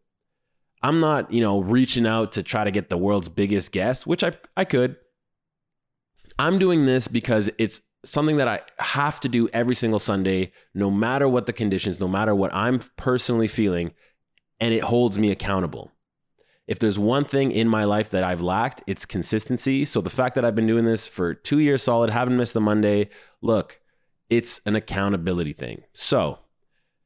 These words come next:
is it, uh, still egotistical for me to be doing this by myself and, and continue to put out to the world? Sure, whatever. That's, uh, your prerogative. That's how you wanna view it. But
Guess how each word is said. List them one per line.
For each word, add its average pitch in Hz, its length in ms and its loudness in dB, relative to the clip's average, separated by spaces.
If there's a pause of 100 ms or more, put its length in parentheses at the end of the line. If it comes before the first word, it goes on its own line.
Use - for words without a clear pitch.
(440)
is 104 200 0
it, 101 300 0
uh, 92 640 0
still 117 480 0
egotistical 120 560 0
for 113 100 -2
me 104 120 2
to 98 40 -2
be 98 80 0
doing 104 160 2
this 104 120 0
by 104 100 -2
myself 104 400 -2
and, 90 80 -4 (140)
and 95 180 -4
continue 101 300 -2
to 95 80 0
put 104 120 -2
out 101 120 0
to - 80 -16
the 107 40 0
world? 135 220 2
Sure, 123 320 0
whatever. 95 480 0
That's, - 300 -4
uh, 101 280 0
your 101 140 2
prerogative. 87 460 -2
That's 87 180 -4
how 85 80 -4
you 82 140 -2
wanna 78 120 -4
view 73 200 -4
it. - 120 -12
But 127 320 -2